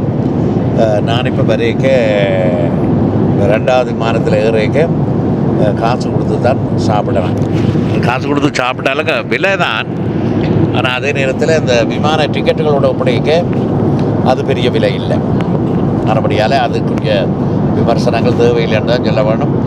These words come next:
ஆனா, இப்படியெல்லாம் அழகான காட்சிகளை பார்த்து கொண்டு, அஹ், பிரயாணம் செய்து அது பெரிய கொடுப்பனவு. வேற நாங்கள் இப்போ என்ன, என்ன போகுது அப்படியே இன்னும் ஒரு,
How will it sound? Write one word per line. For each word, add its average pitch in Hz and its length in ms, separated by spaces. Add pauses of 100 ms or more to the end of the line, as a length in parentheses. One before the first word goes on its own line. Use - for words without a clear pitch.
(420)
ஆனா, - 160
இப்படியெல்லாம் - 500
அழகான 123 540
காட்சிகளை 117 480
பார்த்து 113 300
கொண்டு, 123 340 (800)
அஹ், 110 240
பிரயாணம் 123 400
செய்து 120 220
அது 131 160
பெரிய 120 280
கொடுப்பனவு. 120 540 (3250)
வேற 110 200
நாங்கள் 113 280
இப்போ 110 160
என்ன, 110 200 (1400)
என்ன 104 380
போகுது 139 360
அப்படியே 131 440 (640)
இன்னும் 127 220
ஒரு, 120 220